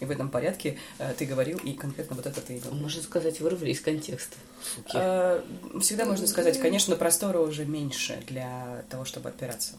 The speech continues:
Speaker 1: Кстати, я хотела бы вернуться назад немножко и сказать,
Speaker 3: Да.
Speaker 1: что чаты, помимо того, что очень сильно развивают действительно, э, м, какую-то способность рассуждать о всяких разных вещах, еще способствуют часто у меня, я думаю, что и у вас также,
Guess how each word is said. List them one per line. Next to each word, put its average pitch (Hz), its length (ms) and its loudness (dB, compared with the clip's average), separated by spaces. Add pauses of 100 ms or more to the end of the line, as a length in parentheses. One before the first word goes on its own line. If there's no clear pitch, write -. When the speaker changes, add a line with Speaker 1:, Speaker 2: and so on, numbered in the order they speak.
(220)
Speaker 1:
Кстати, 180 240 2
я 180 60 6
хотела 190 260 0
бы 160 100 -2
вернуться 156 320 0
назад 170 240 0
немножко 165 360 0
и 143 40 0
сказать, - 220 2
Speaker 3:
Да. - 60 2
Speaker 1:
что 147 300 0
чаты, 170 300 -2
помимо 151 320 -4
того, 147 160 -4
что 151 140 -6
очень 147 160 -4
сильно 151 240 -2
развивают 143 600 -2
действительно, 135 540 -6 (240)
э, 135 280 -6 (720)
м, 147 680 -4
какую-то - 240 -2
способность 156 440 -2
рассуждать 147 480 -2
о 143 220 -2
всяких - 340 -6
разных 147 260 -4
вещах, 151 320 -2
еще 180 420 0
способствуют 160 600 -2
часто 160 300 -2
у 143 40 -4
меня, 165 240 -2
я 151 140 -2
думаю, 151 220 -4
что 160 140 -4
и 160 40 -2
у - 20 -2
вас 143 160 0
также, 214 380 0